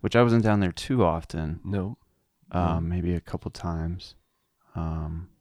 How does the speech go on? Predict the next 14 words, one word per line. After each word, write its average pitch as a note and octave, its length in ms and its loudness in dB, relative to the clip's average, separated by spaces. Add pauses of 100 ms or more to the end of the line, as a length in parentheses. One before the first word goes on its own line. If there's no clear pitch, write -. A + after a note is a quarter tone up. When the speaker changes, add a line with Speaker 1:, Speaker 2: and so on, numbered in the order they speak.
Speaker 1:
I E2+ 100 -8
remember E2 440 -6
rummaging E2+ 720 -4 (420)
around F2 320 -6
her E2 100 -6
brother's F2+ 460 -2
closet F#2 600 -2 (420)
Speaker 2:
Yep. G2+ 120 2
Speaker 1:
after G2 160 -2
he'd F#2 220 0
been F2+ 220 2
long F2 260 2
gone E2 340 0
and E2 200 -2